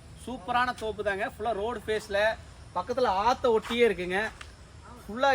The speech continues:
ட்வென்டி ஃபோர் ஹவர்ஸ் தண்ணி போயிட்டு இருக்க ஆத்த ஒட்டியே நம்ம தோப்பு அமைஞ்சிருக்குங்க. சூப்பரான தோப்பு. ஃபுல்லா இடைஞ்சல பாக்கு மரம் போட்டிருக்காங்க. ஆறரை ஏக்கரால ஏக்கருக்கு எழுபது மரங்கும் போது உங்களுக்கு டோ-, டோட்டலா ஒரு முன்னூத்தம்பது ரூபா, நானூறு இது மரம் இருக்குங்க.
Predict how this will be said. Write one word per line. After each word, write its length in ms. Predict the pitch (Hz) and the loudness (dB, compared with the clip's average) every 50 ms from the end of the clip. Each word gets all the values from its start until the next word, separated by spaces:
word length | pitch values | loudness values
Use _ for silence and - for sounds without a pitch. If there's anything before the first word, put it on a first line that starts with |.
| 226 220 196 170 | 6 4 4 2
ட்வென்டி 220 | 202 208 214 233 254 | 0 0 0 0 0
ஃபோர் 160 | 247 247 254 | 0 2 2
ஹவர்ஸ் 120 | 262 - | 2 2
தண்ணி 240 | - 202 202 233 254 | 2 2 2 2 0
போயிட்டு 260 | 214 233 226 220 214 | 0 2 2 2 2
இருக்க 200 | 208 196 220 214 | 0 2 4 6
ஆத்த 340 | 190 190 208 226 226 - 226 | 6 8 6 4 4 4 4
ஒட்டியே 300 | 208 202 - - 226 247 | 2 2 2 2 0 2
நம்ம 180 | 240 202 185 175 | 2 0 -2 0
தோப்பு 260 | 190 202 214 202 196 | 0 0 0 2 0
அமைஞ்சிருக்குங்க. 580 | 190 190 196 190 180 170 170 180 196 226 214 - - - - | 0 0 0 -2 -2 -2 -2 -2 -2 -2 -4 -6 -12 -14 -8
சூப்பரான 380 | - 202 202 202 214 214 214 214 202 - | -8 -6 -4 0 2 2 2 2 0 -2
தோப்பு. 440 | 190 185 185 - - 196 214 220 - - - - - - - - - | -4 -4 -4 -2 0 0 0 0 -2 -6 -18 -18 -18 -18 -12 -6 -2
ஃபுல்லா 160 | 202 226 254 | 0 2 4
இடைஞ்சல 360 | 233 208 208 233 233 240 233 | 4 4 2 2 2 2 0
பாக்கு 340 | 208 190 185 208 226 214 233 | 2 4 6 6 6 4 2
மரம் 220 | 220 220 214 196 | -2 -2 -2 -2
போட்டிருக்காங்க. 580 | 180 185 170 175 160 165 160 156 165 175 185 190 - - - - - - - - | -4 -4 -4 -2 -2 -2 -2 0 0 -2 -2 -4 -6 -10 -16 -18 -18 -18 -14 -6
ஆறரை 360 | - - 196 220 226 247 233 220 | 0 2 4 4 4 2 -2 -2
ஏக்கரால 460 | 226 226 247 240 233 233 240 254 254 | -4 -2 0 2 2 4 4 2 2
ஏக்கருக்கு 440 | 202 190 214 247 240 262 247 226 208 | 2 2 0 0 0 -2 -4 -2 -2
எழுபது 340 | 190 190 214 220 214 208 | -4 -2 -2 -2 -2 -2
மரங்கும் 320 | 202 208 208 226 226 220 208 | -2 -2 -2 -2 -4 -6 -6
போது 320 | 208 214 208 233 285 285 - - - - - - | -6 -4 -4 -4 -4 -6 -8 -14 -18 -18 -12 -8
உங்களுக்கு 360 | 180 185 185 165 165 - 202 | -6 -6 -6 -6 -4 -2 -2
டோ-, 160 | 220 254 247 - - | 0 -2 -2 -4 -4
டோட்டலா 320 | 208 240 247 233 247 247 262 | -4 -4 -2 0 2 2 2
ஒரு 160 | 240 214 190 | 2 0 -2
முன்னூத்தம்பது 500 | 175 196 226 254 262 - 254 240 214 220 | -4 -4 -2 -2 -2 0 0 0 0 0
ரூபா, 180 | 220 247 247 | 0 0 0
நானூறு 480 | 233 185 185 202 233 247 247 233 220 208 | -2 -2 0 2 2 2 2 2 0 0
இது 220 | 180 190 190 185 175 170 | -2 -4 -4 -4 -4 -4
மரம் 300 | 165 165 165 185 233 233 | -4 -4 -2 -2 -2 -2
இருக்குங்க. 400 | 214 185 180 180 185 196 214 | -4 -6 -8 -8 -8 -6 -8